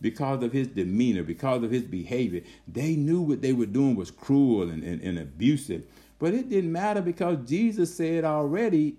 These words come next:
"I have the power to lay my life down. If I have the power to lay it down, no man take it.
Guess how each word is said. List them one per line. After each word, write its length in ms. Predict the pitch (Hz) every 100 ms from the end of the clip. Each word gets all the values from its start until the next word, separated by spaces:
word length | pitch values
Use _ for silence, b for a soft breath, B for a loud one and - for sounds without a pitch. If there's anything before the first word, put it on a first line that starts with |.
| _
"I 220 | 147 185
have 400 | 202 175 175 170
the 80 | 143
power 480 | 117 - 175 202 175
to 80 | 135
lay 180 | 147 160
my 200 | 139 139
life 320 | 135 131 120
down. 280 | 175 190 143
If 80 |
I 60 | 143
have 140 | 143
the 80 | 131
power 280 | 117 143 135
to 80 | 123
lay 220 | 127 127
it 140 | 110
down, 240 | - 180 143
no 100 | 185
man 320 | 160 135 -
take 300 | - 135 233
it. 140 | 151